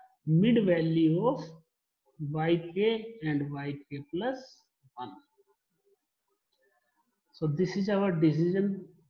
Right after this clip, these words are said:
parameter. Now, by finding this value, we can find that the point is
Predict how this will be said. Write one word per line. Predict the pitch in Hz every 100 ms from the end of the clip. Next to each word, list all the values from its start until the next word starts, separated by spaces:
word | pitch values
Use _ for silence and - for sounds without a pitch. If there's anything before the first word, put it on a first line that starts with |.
| _
parameter. | 190 202 208 214 214 233 214 - -
Now, | 202 180 156 - - 175 - -
by | 165 202
finding | - 180 180 208 226 196
this | 240 208
value, | 202 180 180 196
we | 185 202 214
can | 233 190
find | 180 180 180 175
that | 185 190 190
the | 175 185 -
point | 180 208 220 208
is | 202 196